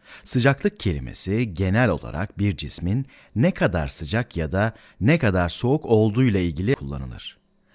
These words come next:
Ama bilimsel tanımını merak ediyorsanız, bir sistemin parçacıklarının ortalama kinetik enerjisi olduğunu söyleyebiliriz. Evet, bu bir sistem olsun. Bunların da sistemin içindeki parçacıklar olduğunu varsayalım.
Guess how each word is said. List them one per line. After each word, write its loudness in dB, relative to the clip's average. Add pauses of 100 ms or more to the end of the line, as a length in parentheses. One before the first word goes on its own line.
(300)
Ama 4
bilimsel 4
tanımını -2
merak 0
ediyorsanız, -4 (300)
bir 6
sistemin 0
parçacıklarının -2
ortalama 2
kinetik -2
enerjisi -2
olduğunu 2
söyleyebiliriz. -6 (760)
Evet, -4
bu 2
bir 4
sistem -4
olsun. -16 (540)
Bunların 4
da 4
sistemin 0
içindeki -2
parçacıklar 0
olduğunu -2
varsayalım. -8